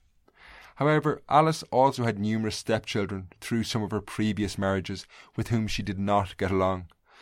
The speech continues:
Some of these people suspected Alice of, at the very least, conning them out of money and possibly killing their fathers. It was these tensions that surfaced in thirteen twenty-four that set in train the witchcraft trial.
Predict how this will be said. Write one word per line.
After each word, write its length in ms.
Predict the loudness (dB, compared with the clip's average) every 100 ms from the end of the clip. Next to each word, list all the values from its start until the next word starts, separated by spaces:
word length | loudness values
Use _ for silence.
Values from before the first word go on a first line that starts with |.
| -16
Some 220 | 0 2
of 100 | 4
these 200 | 2 0
people 320 | -2 -2 -4
suspected 720 | -6 -6 0 0 0 -6 -12 -14 _
Alice 460 | 6 6 4 -4 -12 _ 2
of, 320 | 6 6 4
at 80 | -4
the 80 | -6
very 280 | 0 2 2
least, 440 | 2 -2 -4 -12 -20 _
conning 380 | -2 0 2 0
them 120 | 0
out 120 | -2
of 100 | -2
money 420 | -2 -2 -2 -6 -8
and 180 | -8 -2
possibly 440 | 2 2 2 -8
killing 380 | -4 0 0 0
their 100 | -6
fathers. 600 | 0 2 2 0 -6 -12 _ _ _ _ _
It 80 | 2
was 180 | 4 4
these 280 | 2 0 0
tensions 560 | 0 0 -2 -6 -8 -6
that 180 | -6
surfaced 500 | 2 2 2 -4 -6
in 100 | -8
thirteen 480 | -6 -4 -2 -2 -4
twenty-four 720 | -4 -4 -4 -6 -2 0 0
that 180 | -2 -4
set 200 | -2 -2
in 120 | -4
train 340 | -4 -2 -2 -2
the 80 | -2
witchcraft 640 | -2 -2 2 2 2 -6
trial. 380 | 0 2 2